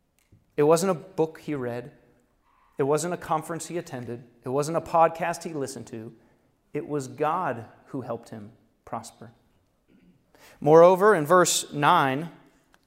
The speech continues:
he built towers and he fortified them. In verse ten, he had large herds.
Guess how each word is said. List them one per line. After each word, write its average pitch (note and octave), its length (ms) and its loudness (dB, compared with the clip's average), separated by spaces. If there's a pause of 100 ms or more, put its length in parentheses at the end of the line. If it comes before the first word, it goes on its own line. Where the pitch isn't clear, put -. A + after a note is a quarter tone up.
(340)
he C3+ 120 -4
built B2 240 -8
towers D#3+ 520 -10 (840)
and C#3+ 100 -2
he C#3 80 -2
fortified C#3+ 560 -4
them. A2 180 -14 (1040)
In D3+ 100 -2
verse F#3+ 240 4
ten, G#3+ 380 4
he D3+ 100 -2
had D#3+ 200 4
large F#3+ 360 8
herds. F#3+ 640 4